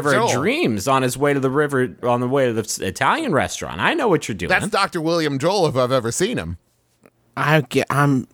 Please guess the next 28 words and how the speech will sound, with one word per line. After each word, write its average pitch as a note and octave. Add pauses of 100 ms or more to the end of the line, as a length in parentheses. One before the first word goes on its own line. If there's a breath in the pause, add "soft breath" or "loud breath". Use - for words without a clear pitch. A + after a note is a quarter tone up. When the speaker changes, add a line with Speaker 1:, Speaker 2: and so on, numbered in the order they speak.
Speaker 3:
s-, -
trying B2
to F2+
have G2
fun G2
with G2
you G2
guys, F#2+
but -
Travis D3+
reminded G#2
me G2
that F#2
it's E2
still G#2
rock F#2+
and F2+
roll F2+
to D#2
me E2
existed. -
Speaker 2:
<laughs> - (460)
Speaker 3:
And A#3+
it -
makes -
me G3
so C#3+
angry. G#2+